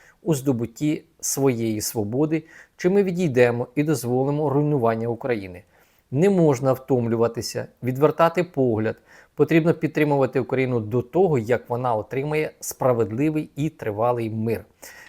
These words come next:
І далі він говорив в тому числі про те, що Україна має відновитися відповідно до Статуту Організації Об'єднаних Націй, тобто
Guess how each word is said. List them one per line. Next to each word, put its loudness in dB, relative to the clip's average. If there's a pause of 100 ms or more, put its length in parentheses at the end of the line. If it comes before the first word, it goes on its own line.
І -4
далі 4
він -2
говорив 2
в -12
тому -2
числі -6
про -6
те, -2
що -10
Україна -4
має -2 (160)
відновитися -4
відповідно -6
до -4 (240)
Статуту -2
Організації -2 (120)
Об'єднаних -4
Націй, -8
тобто -8